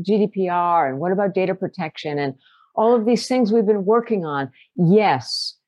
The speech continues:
we have been working on them. It's not that, you know, we've done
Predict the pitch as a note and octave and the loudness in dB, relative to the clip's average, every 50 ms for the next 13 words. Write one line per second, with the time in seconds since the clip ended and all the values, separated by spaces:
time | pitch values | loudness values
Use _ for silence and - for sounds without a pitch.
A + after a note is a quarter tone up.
0 | _ _ - F#3 G3 G#3 F#3 F3+ - - G3 G#3+ A3 G3+ F3+ E3+ G3 F#3+ F#3 F3 | _ _ 0 2 4 4 2 0 -4 -6 -4 -2 0 0 2 2 2 0 0 0
1 | D#3+ E3 E3+ E3+ F3+ E3+ D#3 D3 D3+ D3 D#3 D#3+ D#3+ D#3+ D#3+ - - E3+ E3 F3 | -2 -2 -2 -4 -6 -8 -6 -6 -4 -4 -2 -2 -2 -4 -4 -6 -6 -4 -4 -4
2 | F3+ - - F#3 E3+ E3 - - - - - _ _ _ _ - G3+ G3+ F#3 F3 | -4 -2 0 0 0 0 -2 -6 -14 -20 -20 _ _ _ _ 0 2 4 4 4
3 | D#3+ D#3+ F3+ F#3 D#3 C#3 - F#3+ F#3 F3 F3 E3+ E3 - | 4 4 4 2 2 0 0 0 0 0 0 -2 -2 -4